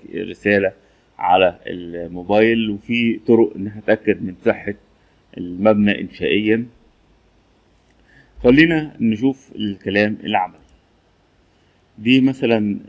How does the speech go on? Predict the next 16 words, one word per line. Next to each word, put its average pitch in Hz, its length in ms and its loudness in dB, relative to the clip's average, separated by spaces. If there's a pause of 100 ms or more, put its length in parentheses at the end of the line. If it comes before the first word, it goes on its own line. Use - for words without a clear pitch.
شركة 117 420 0
في 101 180 -10
أمريكا 98 460 -4
اسمها 104 520 -8 (420)
سابينت 101 320 0 (160)
اندستريال. 113 800 -4 (1080)
ال-، 104 360 -2
ال-، 104 760 -2 (100)
الشركة 139 340 2
دي 120 100 -2
بتستخدم 110 720 0 (140)
السنسور 90 1300 -2 (420)
عشان 110 440 -2
تحدد 104 500 0
إيه 107 100 2
المعدات 101 560 -4